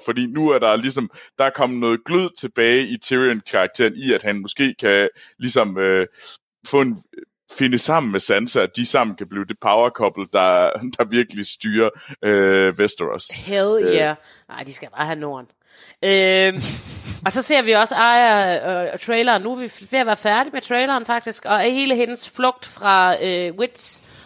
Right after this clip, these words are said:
Speaker 2: og, øh, hunden kommer ind i kampen nu, og, og redder hende, og de redder hinanden, og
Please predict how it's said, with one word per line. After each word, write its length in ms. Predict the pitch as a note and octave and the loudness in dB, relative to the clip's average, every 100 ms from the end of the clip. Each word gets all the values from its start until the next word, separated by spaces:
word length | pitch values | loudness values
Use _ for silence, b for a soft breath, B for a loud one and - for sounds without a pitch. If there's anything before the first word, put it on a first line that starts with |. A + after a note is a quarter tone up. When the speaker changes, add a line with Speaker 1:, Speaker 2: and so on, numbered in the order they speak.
| B | B
Speaker 2:
og, 560 | - G3+ F#3+ F3 F3+ C3+ | 0 4 6 4 2 0
øh, 240 | F#3+ E3 F#3 | -4 -4 -4
hunden 340 | C4+ B3 F#3+ | -4 -4 -8
kommer 260 | F#3 G3+ G#3 _ - | -2 -2 -2 _ -2
ind 180 | C#4 | 0
i 60 | A#3 | 0
kampen 440 | - G#3+ G#3 - F#3 | -2 -2 -2 -14 -10
nu, 120 | F#3+ G#3 G#3 | -4 -4 -4
og, 340 | E3+ E3+ - | -2 -2 -2
og 220 | E3 D#3+ | -6 0
redder 300 | G#3 A#3 A#3+ | 2 4 4
hende, 300 | G3+ G3 G#3 | 2 -6 -6
og 100 | G3+ | -10
de 60 | G3 F#3+ | -6 0
redder 280 | G#3+ A3 | 2 2
hinanden, 600 | G3 G#3 G3 F#3+ G#3+ G#3+ | 0 -2 -2 -2 -2 -8
og 280 | F#3 D#3 D3+ | -4 -2 -4